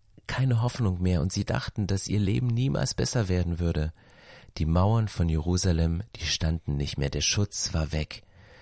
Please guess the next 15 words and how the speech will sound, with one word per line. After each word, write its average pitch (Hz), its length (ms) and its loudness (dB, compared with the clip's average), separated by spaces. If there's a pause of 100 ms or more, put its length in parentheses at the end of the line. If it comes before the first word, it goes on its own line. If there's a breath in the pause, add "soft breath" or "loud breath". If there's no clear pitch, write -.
(200 loud breath)
Sie - 180 0
waren 196 180 4
sehr 110 180 2
verletzlich 104 640 0
gegen 85 200 0
Angriffe 101 460 -2
von - 240 -2
außen, 101 380 0
und 87 100 -2
die 87 60 0
Herzen 104 400 0
der 98 120 0
Menschen 98 380 0
waren 92 200 0
gedemütigt. 98 800 -2